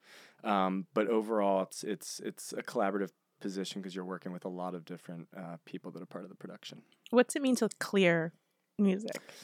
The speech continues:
Speaker 1: <clears throat> So in order to, um, to use someone's song, there are, uh, copyrights that you have to get permission to use and then also pay for. So
Speaker 2: Oh, money.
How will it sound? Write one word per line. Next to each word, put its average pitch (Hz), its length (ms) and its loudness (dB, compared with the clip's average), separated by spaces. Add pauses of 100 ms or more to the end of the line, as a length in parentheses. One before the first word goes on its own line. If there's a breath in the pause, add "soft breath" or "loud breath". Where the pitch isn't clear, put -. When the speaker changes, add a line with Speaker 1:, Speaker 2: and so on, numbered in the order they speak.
(260 soft breath)
Speaker 1:
<clears throat> 214 320 10
So 131 380 8
in 131 120 4
order 143 300 6
to, 117 960 2
um, 95 600 -2 (440)
to - 120 -4
use 107 400 2
someone's 101 540 -2
song, 92 680 -4 (540 soft breath)
there 101 340 2
are, 92 640 0
uh, 87 520 -6 (280)
copyrights 92 640 -2
that 92 100 -6
you 95 120 -4
have 90 340 -8
to 85 300 -8
get 87 200 -8
permission 90 380 -10
to 85 60 -10
use 82 260 -10
and 87 100 -8
then 85 300 -12
also - 260 -8
pay - 240 -10
for. - 380 -16 (120)
So 101 460 4 (140)
Speaker 2:
Oh, 226 40 -6 (220)
money. 190 380 0